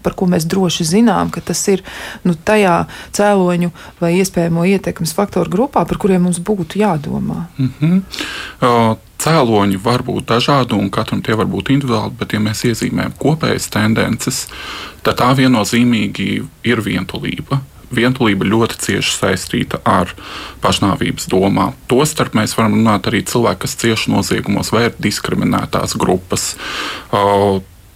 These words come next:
Speaker 2: arī, dzen, ja mēs skatāmies pēc vecumu grupām, tad biežāk ar, o, pašnāvības domām ir jauniešu grupā un vecāka gājuma cilvēki.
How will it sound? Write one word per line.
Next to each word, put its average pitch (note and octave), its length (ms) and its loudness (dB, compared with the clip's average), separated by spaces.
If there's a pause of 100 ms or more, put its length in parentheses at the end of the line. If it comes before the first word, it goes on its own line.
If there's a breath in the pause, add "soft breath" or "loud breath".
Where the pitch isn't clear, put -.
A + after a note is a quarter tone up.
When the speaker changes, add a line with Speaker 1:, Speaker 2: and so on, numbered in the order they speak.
(100)
Speaker 2:
arī, A#2+ 260 2
dzen, G#2+ 260 2
ja G#2 140 2
mēs G#2 180 0
skatāmies G#2 400 -2
pēc - 220 -2
vecumu C3+ 380 2
grupām, - 520 0 (520 loud breath)
tad G#2+ 420 2
biežāk B2 580 2
ar, G2+ 140 2
o, G2+ 80 4 (100)
pašnāvības A2+ 600 -2
domām A#2+ 460 2
ir A#2 280 0 (220)
jauniešu A#2 500 2
grupā D3+ 380 2 (100)
un C#3 240 4
vecāka A2 580 -2
gājuma G2 440 2
cilvēki. - 760 0